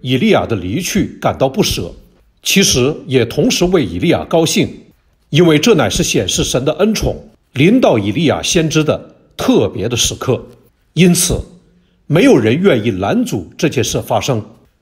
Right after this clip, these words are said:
我们同时看见神不隐瞒此事，其目的也是在于要让当时服侍神的先知团体，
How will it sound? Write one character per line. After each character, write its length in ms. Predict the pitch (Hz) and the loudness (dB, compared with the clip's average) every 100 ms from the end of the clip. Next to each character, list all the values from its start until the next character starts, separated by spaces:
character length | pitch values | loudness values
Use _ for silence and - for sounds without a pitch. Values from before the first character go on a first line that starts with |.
| _ _ | _ _
我 120 | 151 | 2
们 100 | 156 | 2
同 200 | 147 220 | 2 2
时 140 | - 175 | 2 0
看 260 | - 160 | 0 -2
见 500 | 117 131 - - - _ - | 2 0 -2 -16 -20 _ -10
神 340 | - 165 190 | -2 0 0
不 200 | 233 277 | 2 0
隐 180 | 139 110 | 2 0
瞒 220 | 80 95 | -2 -4
此 200 | 175 - | -4 -6
事， 260 | 92 - 127 - - _ _ | -4 -2 -4 -8 -20 _ _
其 200 | - 165 | -4 0
目 300 | 165 269 254 | 2 4 4
的 320 | 135 170 113 - | 4 2 0 -4
也 160 | 117 110 | -2 -2
是 160 | 165 | -2
在 160 | - 147 | 0 0
于 360 | - 76 95 - - _ _ _ - | 0 -6 -8 -10 -18 _ _ _ -2
要 200 | 160 143 | 2 4
让 300 | 147 117 - | 4 2 0
当 200 | 214 233 | 0 0
时 180 | - 165 | 0 -2
服 200 | - 240 | -2 -2
侍 160 | - | -2
神 240 | - 92 123 | -2 -4 -2
的 140 | 107 | -4
先 280 | - 196 196 | 0 0 0
知 100 | 185 | -4
团 280 | - 117 196 | -4 -4 -4
体， 200 | - | -6